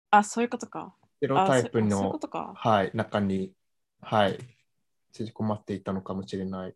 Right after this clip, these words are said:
Speaker 1: <laughs> いや。そこまで別に追求するつもりはなかったんですけど。
Speaker 2: <laughs>
Speaker 1: まあ、確かに。そうですよね。
Speaker 2: うん。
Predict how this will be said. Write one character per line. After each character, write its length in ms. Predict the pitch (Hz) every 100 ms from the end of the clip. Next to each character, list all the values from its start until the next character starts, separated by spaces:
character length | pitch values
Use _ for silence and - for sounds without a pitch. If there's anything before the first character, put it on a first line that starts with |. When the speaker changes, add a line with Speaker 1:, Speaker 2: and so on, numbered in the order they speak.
| -
Speaker 1:
<laughs> 0 | 226 - 277 - 294 -
い 60 |
や。 100 | 277 - _ _ _ _ - _ _ - 415 - _ _ _ - 508 679 523 466 440
そ 160 | - 349
こ 160 | - 254
ま 80 | 247
で 100 | 208
別 220 | 208 202
に 200 | 196 190
追 200 | - 220
求 200 | 214 220
す 140 | 214 214
る 20 |
つ 100 | -
も 80 | 202
り 60 |
は 60 | 208
な 100 | 214
か 80 | -
っ 40 | -
た 80 |
ん 60 | 185
で 40 |
す 60 | -
け 60 | 143 - -
ど。 60 | - _ _ _ _ _ _ _ _ _ _ _ _ _ _ _ _ _ _
Speaker 2:
<laughs> 40 | 190
Speaker 1:
ま 60 | 185
あ、 40 |
確 200 | 190 -
か 100 | 180 -
に。 200 | 202 -
そ 160 | - 294
う 20 |
で 80 | 233
す 160 | -
よ 100 | -
ね。 280 | 175 - 214 _ _ _ _
Speaker 2:
う 60 | 120
ん。 440 | 113 107 104 101